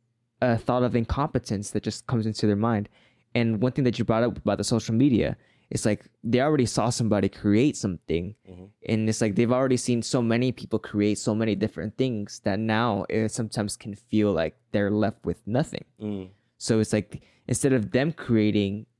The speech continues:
Speaker 1: they create by watching somebody else create. And that
Speaker 2: Mm.
Speaker 1: kind of, at the same time, it fulfills them, but also depletes them of their creativity.
Speaker 2: Mm. Okay.
Speaker 1: You know what I mean?
Speaker 2: I kinda see what you're saying. Yeah, yeah.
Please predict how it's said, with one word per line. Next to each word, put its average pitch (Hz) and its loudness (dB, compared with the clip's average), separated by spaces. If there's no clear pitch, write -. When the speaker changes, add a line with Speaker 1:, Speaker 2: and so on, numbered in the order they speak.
Speaker 1:
they 117 4
create 117 0
by 117 0
watching 113 -2
somebody 104 -2
else 113 0
create. - -4
And 104 -6
that 104 0
Speaker 2:
Mm. - -20
Speaker 1:
kind 107 -4
of, - -12
at 123 0
the 123 2
same 131 -2
time, 123 -2
it 123 2
fulfills 151 -2
them, 214 -2
but 135 0
also 147 -2
depletes - -4
them 107 -4
of 95 -6
their 92 0
creativity. - -8
Speaker 2:
Mm. 104 -6
Okay. 117 -4
Speaker 1:
You 113 -2
know 117 2
what 117 2
I - 2
mean? 120 2
Speaker 2:
I 101 -2
kinda 113 -2
see - -6
what 98 -4
you're 98 -12
saying. 104 -8
Yeah, 98 -4
yeah. 92 -4